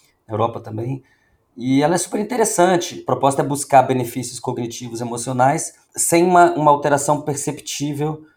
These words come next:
das sensações ou do fluxo de, de pensamento. Do ponto de vista estritamente científico, se a gente olhar os artigos que foram publicados pesquisando esse assunto nos últimos, vai, dez anos, ainda não tá muito claro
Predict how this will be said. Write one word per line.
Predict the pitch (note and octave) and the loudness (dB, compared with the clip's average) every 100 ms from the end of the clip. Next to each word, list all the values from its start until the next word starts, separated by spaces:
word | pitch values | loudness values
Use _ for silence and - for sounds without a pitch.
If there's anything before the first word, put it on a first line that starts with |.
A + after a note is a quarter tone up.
| _ | _
das | G#2+ | -4
sensações | - A#2 B2+ - A#2+ C3 C#3 A2+ | -2 -2 -2 0 4 6 6 4
ou | A2+ | 0
do | |
fluxo | A#2 - A#2+ - | -2 -4 -8 -8
de, | B2+ C3 B2 | -4 -4 -4
de | - | -6
pensamento. | C3+ B2 D#3+ A#2 G2 - _ | -4 0 0 0 -4 -10 _
Do | - | -2
ponto | A#3 B3 | 0 2
de | |
vista | G#3 - | 0 0
estritamente | E3+ - - - F#3+ - F3 E3+ | -2 -2 -6 -4 -4 0 0 0
científico, | - B2+ - E3+ F3 - | -2 -4 -4 -4 -4 -4
se | B2 | -4
a | |
gente | C#3+ E3+ | -2 0
olhar | D#3+ C3+ | 4 6
os | C3 | 6
artigos | C3 - - E3 D3+ | 2 -2 -2 0 0
que | - | -6
foram | - C#3+ | -4 -2
publicados | C3+ C3+ C3+ B2+ A#2 A#2+ | -2 -2 0 2 2 0
pesquisando | - C3 - A#2 C3+ C#3+ | -4 -6 -4 -2 0 0
esse | C#3 C3+ | -2 -2
assunto | B2 - A#2 | -6 -8 -10
nos | A#2 A2+ | -10 -10
últimos, | A#2 A2+ A2 | -10 -10 -10
vai, | G#2+ A2 | -8 -8
dez | A2 B2+ A2+ | -4 -2 0
anos, | D#3 C#3+ - - - | 0 0 -4 -14 -4
ainda | C3+ F3+ G#3+ | -2 0 -2
não | A3 A3+ | -2 -4
tá | A#3+ | -6
muito | B3 B3+ | -6 -10
claro | A3+ - D3+ C#3+ C3+ C3+ F3 | -14 2 6 8 8 4 -4